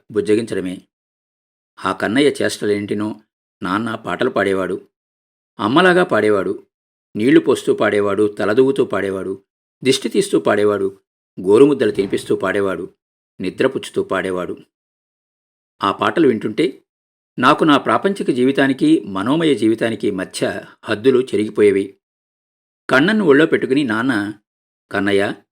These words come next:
ఉట్టిలో వెన్నముంతను దొంగిలించి ఆబగా వెన్నంతా తినేసావు కదా, నీ ఒళ్ళంతా పాలకంపు, వెన్నవాసన వేదు?" వాటి తోడు గొల్లవాడల మట్టి పట్టేసింది. ఇప్పుడింక నీకు ఒళ్ళంతా దురదలొచ్చి నిద్రపట్టదు.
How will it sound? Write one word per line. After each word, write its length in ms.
ఉట్టిలో 300
వెన్నముంతను 540
దొంగిలించి 680
ఆబగా 340
వెన్నంతా 400
తినేసావు 440
కదా, 380
నీ 80
ఒళ్ళంతా 440
పాలకంపు, 800
వెన్నవాసన 460
వేదు?" 340
వాటి 220
తోడు 420
గొల్లవాడల 400
మట్టి 300
పట్టేసింది. 680
ఇప్పుడింక 340
నీకు 240
ఒళ్ళంతా 360
దురదలొచ్చి 580
నిద్రపట్టదు. 680